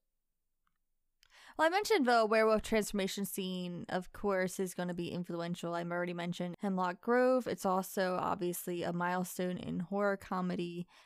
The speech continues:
Edgar Wright himself has cited as a big influence on his films. He's done a lot of comedy and horror comedy as well.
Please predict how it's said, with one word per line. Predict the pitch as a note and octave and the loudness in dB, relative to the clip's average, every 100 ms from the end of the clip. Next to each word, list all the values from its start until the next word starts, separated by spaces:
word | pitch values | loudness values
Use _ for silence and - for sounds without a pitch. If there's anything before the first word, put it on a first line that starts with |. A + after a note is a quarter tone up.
| _ - | _ -2
Edgar | G3+ F#3+ F#3 | -2 0 0
Wright | F#3 F#3 | 0 0
himself | F#3 F3+ F3+ F3 | 0 -2 -2 -2
has | F3 F3+ | -4 -4
cited | F3 F3 | -4 -4
as | F3 | -6
a | F3 | -4
big | F3 F3 | -4 -4
influence | - F3 - F3 E3+ | -4 -4 -4 -4 -4
on | D#3+ F3 | -4 -4
his | E3+ G3+ G3+ | 0 0 0
films. | - E3+ D#3+ E3+ - | -4 -4 -4 -4 -6
He's | - E3+ - | -6 -8 -6
done | E3+ E3 E3+ | -4 -4 -4
a | F3+ | -4
lot | F3 F3+ | -4 -2
of | F3+ - - - _ | -4 -6 -16 -20 _
comedy | - G#3+ G3+ G3+ F#3+ F3+ | -2 2 2 2 0 0
and | E3+ F#3 | -2 -2
horror | F3+ E3+ E3+ | 0 0 -2
comedy | - E3+ F3 E3+ D#3+ | -4 -6 -4 -4 -4
as | D#3+ - | -4 -6
well. | - F3 F3+ F3+ E3+ | -6 0 0 0 -2